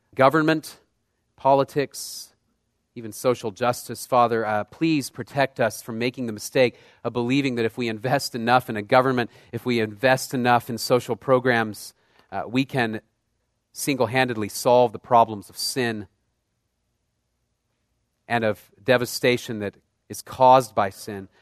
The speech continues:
But instead, Father, let us point men and women to you, the eternal source of life.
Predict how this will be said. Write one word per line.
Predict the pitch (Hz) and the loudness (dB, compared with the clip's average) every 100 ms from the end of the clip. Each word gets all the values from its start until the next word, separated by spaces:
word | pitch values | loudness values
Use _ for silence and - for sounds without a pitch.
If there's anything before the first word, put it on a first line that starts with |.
| _ | _
But | 120 | -4
instead, | 113 - 139 131 | -4 0 0 2
Father, | 127 120 117 | 4 4 2
let | 123 | 0
us | 113 | -2
point | - 139 131 | -6 -4 -4
men | 117 110 | -6 -8
and | 101 | -8
women | 101 101 98 | -10 -10 -12
to | - | -16
you, | 98 110 104 _ _ | -8 -8 -8 _ _
the | 110 | -10
eternal | 92 - 175 165 | -10 -2 0 2
source | 143 - 117 - | 0 -4 -4 -4
of | 98 | -6
life. | 101 92 87 - - | 0 0 -2 -18 -20